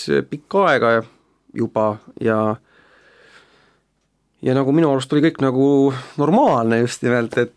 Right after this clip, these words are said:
äh, kõik nagu toimib, aga, aga lihtsalt siis ühel päeval, ühel hommikul täiesti nullseisust ta ütles, et ta läheb minema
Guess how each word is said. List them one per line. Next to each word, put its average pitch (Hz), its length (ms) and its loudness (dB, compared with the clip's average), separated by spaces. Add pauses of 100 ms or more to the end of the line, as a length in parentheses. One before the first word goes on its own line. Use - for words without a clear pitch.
äh, 120 400 2
kõik 139 240 -4
nagu 127 200 0 (440)
toimib, 139 560 2
aga, 117 500 0 (600)
aga 120 260 -2
lihtsalt 127 400 -2
siis 117 240 -4
ühel 113 220 -2
päeval, 110 400 0 (640)
ühel 98 160 -4
hommikul 101 640 -2
täiesti 101 640 -4 (1500)
nullseisust 101 560 -4
ta 104 140 -8
ütles, - 180 -12
et - 80 -14
ta 110 100 -4
läheb 98 240 -6
minema 104 360 -2